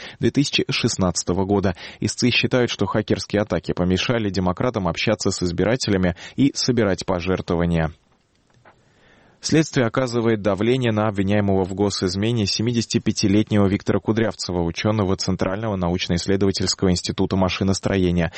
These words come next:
Об этом заявил его сын Ярослав Кудрявцев. Как утверждается, обвиняемому предложили перевод под домашний арест в обмен на признательные показания.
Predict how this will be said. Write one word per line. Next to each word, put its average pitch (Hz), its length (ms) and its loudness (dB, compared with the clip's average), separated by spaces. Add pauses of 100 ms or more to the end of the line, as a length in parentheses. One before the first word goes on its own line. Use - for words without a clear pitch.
(180)
Об 131 120 0
этом 123 200 0
заявил 98 320 2
его 90 260 0
сын 120 300 0
Ярослав 92 640 -2
Кудрявцев. 90 640 -2 (240)
Как 110 120 -4
утверждается, 120 640 2
обвиняемому 101 600 0
предложили 98 580 2
перевод 98 360 0
под 98 160 -2
домашний 92 460 0
арест 110 300 0
в 110 80 0
обмен 107 320 -2
на 98 140 0
признательные 90 600 0
показания. 87 640 -2